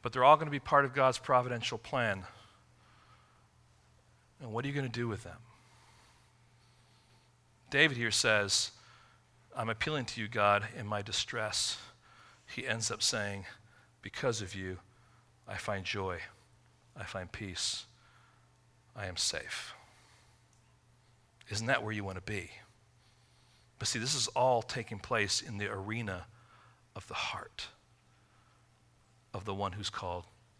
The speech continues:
godly. May that be our challenge this year, is to win the battle of the heart in the distress of life.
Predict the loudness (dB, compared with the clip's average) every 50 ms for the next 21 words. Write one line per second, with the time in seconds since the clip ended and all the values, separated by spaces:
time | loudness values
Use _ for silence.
0 | -18 -14 -12 -12 -12 -14 -16 -18 -20 -20 -20 -20 -20 -20 -20 _ _ _ _ _
1 | _ _ _ _ -20 _ _ _ _ _ -20 _ _ -6 -2 4 6 6 6 6
2 | 0 -4 -4 -4 -6 -6 -12 -20 -20 -20 -20 -20 -20 -20 _ 2 _ 4 4 6
3 | 6 6 6 6 8 8 8 8 8 6 4 2 2 2 2 0 -2 -4 -4 -4
4 | -2 -2 -2 -4 -4 -6 -8 -10 -14 -18 -20 -20 -20 -20 -20 -20 _ -20 -20 -20
5 | -20 -20 -20 -20 -20 -20 -20 _ -4 -4 -4 -2 -4 -4 -4 -4 -4 -4 -6 -4
6 | -2 2 4 4 4 4 2 -2 -4 -8 -16 -20 -20 -20 -20 -20 -20 -20 -20 -20
7 | -20 -20 _ _ _ _ _ _ _ -20 -20 -20 -20 _ _ _ -12 -4 -4 -4
8 | -4 -2 -4 -2 0 4 6 6 4 4 0 -8 -16 -20 -20 -20 -20 -20 -20 -20
9 | -20 -20 -20 -20 -20 -20 -20 -20 -20 -20 _ _ -20 _ _ _ _ _ _ -20
10 | -20 -20 -16 -14 -12 -12 -10 -6 -4 -4 -4 -2 0 0 0 0 0 0 -2 -2
11 | -4 -8 -12 -16 -16 -16 -16 -12 -12 -12 -12 -10 -12 -12 -12 -14